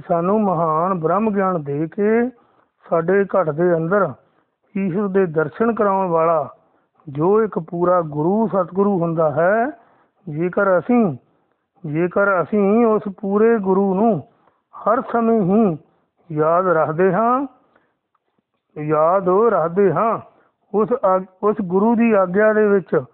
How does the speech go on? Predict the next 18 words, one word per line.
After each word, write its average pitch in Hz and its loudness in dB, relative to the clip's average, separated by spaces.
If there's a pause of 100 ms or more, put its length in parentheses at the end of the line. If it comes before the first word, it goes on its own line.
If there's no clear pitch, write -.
(480)
ਚੱਲਦੇ 208 0
ਹਾਂ, 170 -2 (600)
ਉਸ 190 0 (380)
ਪੂਰੇ 214 2
ਗੁਰੂ 196 0
ਦੀ 180 0 (600)
ਤਨ, 196 0
ਮਨ, 214 0
ਧਨ, 196 -2 (580)
ਐਦ 185 2
ਦੇ 202 2
ਨਾਲ 180 2
ਕਿਸੇ 220 0
ਤਰ੍ਹਾਂ 196 0
ਵੀ 196 0
ਸੇਵਾ 165 0
ਕਰਦੇ 170 0
ਹਾਂ, 240 0